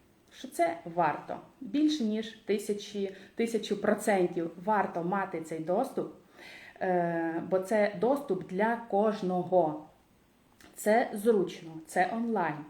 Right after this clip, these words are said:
це вигідно, це надійно, без переплат, знижки, кешбек, служба допомоги, підтримка моя особиста, кураторів, наставників і взагалі всієї компанії, тому що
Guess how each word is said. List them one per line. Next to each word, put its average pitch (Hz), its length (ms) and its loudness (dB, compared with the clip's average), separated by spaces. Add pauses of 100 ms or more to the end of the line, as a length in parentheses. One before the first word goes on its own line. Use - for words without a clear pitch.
(140)
це 170 200 -4
вигідно, 165 500 0 (120)
це 170 200 -6
надійно, 196 600 -2 (120)
без 160 340 -4
переплат, 208 580 0 (380)
знижки, 202 640 0 (100)
кешбек, 214 600 2
служба 208 400 2
допомоги, 247 600 4 (400)
підтримка 277 600 6
моя 190 420 6
особиста, 226 1040 2 (480)
кураторів, 247 960 6
наставників 240 1040 2
і 262 60 4
взагалі 254 920 8 (400)
всієї 240 520 2
компанії, 220 760 2
тому 196 340 0
що 269 280 -2